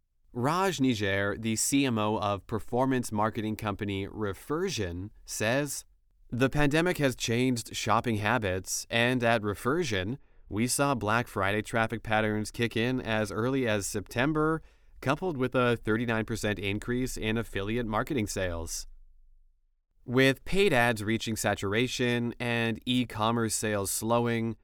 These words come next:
the next wave of growth will come from social commerce,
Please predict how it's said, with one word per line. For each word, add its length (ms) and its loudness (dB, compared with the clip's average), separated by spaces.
the 140 2
next 340 2
wave 200 4
of 120 -6
growth 400 2
will 100 -2
come 300 -2
from 360 0
social 480 0
commerce, 680 0